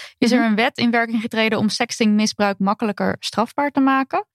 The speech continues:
Speaker 2: Ja.
Speaker 1: Het delen van die naaktbeelden, dat is nu strafbaar. En er zit geen verjaringstermijn meer op. Want jij
Speaker 2: Ja.
Speaker 1: noemde net van, ja, ik zei dan tegen die jongens van, of mannen tegenwoordig,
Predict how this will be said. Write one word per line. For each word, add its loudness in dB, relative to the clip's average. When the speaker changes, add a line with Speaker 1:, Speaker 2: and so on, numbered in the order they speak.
Speaker 2:
Ja. 0
Speaker 1:
Het -4
delen -2
van -2
die 0
naaktbeelden, 0
dat -2
is -6
nu -2
strafbaar. -4
En -2
er -4
zit -4
geen 0
verjaringstermijn 0
meer 0
op. -2
Want 2
jij 2
Speaker 2:
Ja. 2
Speaker 1:
noemde 2
net 0
van, -2
ja, 2
ik -10
zei -2
dan 0
tegen -2
die -2
jongens 2
van, 0
of -6
mannen 2
tegenwoordig, -2